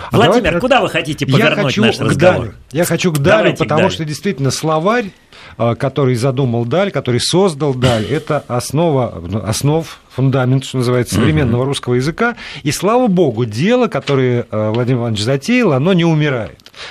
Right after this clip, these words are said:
Speaker 1: Потому что составление словарей и на сегодняшний день — это, в общем, такая актуальная задача, которую решает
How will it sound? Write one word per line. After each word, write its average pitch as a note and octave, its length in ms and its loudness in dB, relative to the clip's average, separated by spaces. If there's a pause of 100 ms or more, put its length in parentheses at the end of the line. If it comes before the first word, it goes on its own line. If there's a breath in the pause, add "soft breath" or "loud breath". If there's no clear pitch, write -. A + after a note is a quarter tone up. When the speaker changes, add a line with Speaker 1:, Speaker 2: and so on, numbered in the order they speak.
Speaker 1:
Потому C#3+ 240 -4
что - 160 -4
составление E3 580 0
словарей F3+ 540 -2
и D3 140 -2
на E3 100 2
сегодняшний D3 640 -2
день — A3 340 0
это, F#3+ 240 -2
в C#3 60 -2
общем, C3+ 220 -6
такая D3+ 260 -4
актуальная D3 580 -2
задача, C3 440 -2
которую D#3 340 0
решает D3+ 360 -2